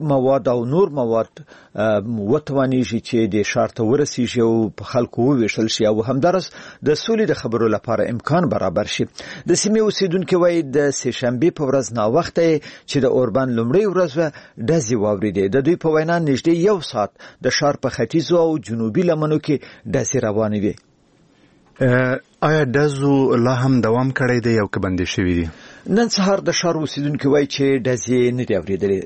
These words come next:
Speaker 1: له دې معلومیږي چې نن سهار وختي پورې چې موږ راپور لرو،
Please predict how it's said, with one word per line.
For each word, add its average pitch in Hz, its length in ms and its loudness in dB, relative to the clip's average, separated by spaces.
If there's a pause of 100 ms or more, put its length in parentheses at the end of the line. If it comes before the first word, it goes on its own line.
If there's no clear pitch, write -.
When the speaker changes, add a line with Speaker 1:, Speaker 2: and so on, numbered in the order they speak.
Speaker 1:
له 123 100 2
دې 135 160 2
معلومیږي 139 480 0
چې 147 80 0 (600)
نن 127 160 2
سهار 117 300 0
وختي 120 280 0
پورې 127 320 2 (380)
چې - 160 -4
موږ 113 140 0 (280)
راپور 120 440 0
لرو، 147 180 2